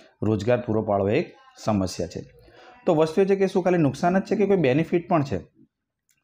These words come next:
તો બે ત્રણ બેનિફિટ પણ છે, એના વિશે પણ આપણે ચર્ચા જરૂર કરીશું. બેનિફિટ એ છે કે ભારત જે છે એ અત્યારે સૌથી યુવા દેશ છે, કે જેની સિક્સટી સેવન પર્સન્ટ પોપ્યુલેશન પંદરથી પાસઠ વર્ષની એટલે કે વર્કિંગ એજની છે.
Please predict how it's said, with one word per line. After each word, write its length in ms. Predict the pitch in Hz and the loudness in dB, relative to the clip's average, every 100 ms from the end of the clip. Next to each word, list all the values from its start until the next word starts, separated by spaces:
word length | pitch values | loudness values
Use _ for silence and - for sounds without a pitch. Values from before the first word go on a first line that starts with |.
| - | -4
તો 80 | 151 | 0
બે 240 | 131 127 | 2 2
ત્રણ 220 | 127 180 | 2 2
બેનિફિટ 420 | 135 151 180 170 175 | 2 2 0 -2 0
પણ 140 | 165 | -2
છે, 100 | 165 | 0
એના 140 | 143 | 2
વિશે 220 | 139 139 139 | 2 0 0
પણ 120 | 135 | 0
આપણે 200 | 127 127 | 0 0
ચર્ચા 460 | 113 98 147 - - _ _ - | -2 0 0 0 -4 _ _ -8
જરૂર 260 | 104 120 101 | -2 0 0
કરીશું. 380 | 95 92 92 90 _ _ _ _ 113 | -2 -4 -10 -14 _ _ _ _ -4
બેનિફિટ 480 | 127 202 226 208 139 | 0 0 0 0 0
એ 100 | 117 | -2
છે 200 | 143 202 | -2 -4
કે 360 | - _ 151 | -8 _ -4
ભારત 500 | 107 104 110 165 208 | -4 -2 0 2 2
જે 120 | 175 | 0
છે 180 | 147 - | -2 -2
એ 200 | 151 147 | 0 0
અત્યારે 340 | 139 - 151 156 | 0 0 0 0
સૌથી 440 | - 131 151 104 | 0 0 2 2
યુવા 240 | 101 120 | 4 2
દેશ 300 | 101 92 - 87 | 2 -2 -4 -10
છે, 40 | 85 _ _ _ | -12 _ _ _
કે 80 | 107 | -6
જેની 200 | 101 123 | -2 -2
સિક્સટી 340 | 135 117 - 170 | -2 -4 -2 0
સેવન 240 | 156 170 | 2 2
પર્સન્ટ 320 | 165 165 160 | 0 -2 0
પોપ્યુલેશન 500 | 139 131 131 131 214 | -2 0 -2 -2 -4
પંદરથી 640 | 202 127 120 123 143 139 220 | -4 -2 -2 0 0 0 -4
પાસઠ 460 | - 117 - 131 | 0 -2 -2 -2
વર્ષની 360 | 120 113 - 156 | 0 0 -2 -4
એટલે 520 | - _ - - 165 | -6 _ -20 -4 0
કે 60 | 180 | 2
વર્કિંગ 480 | 113 123 123 139 | 2 0 0 0
એજની 280 | 110 92 90 | 0 -2 -4
છે. 140 | 82 | -8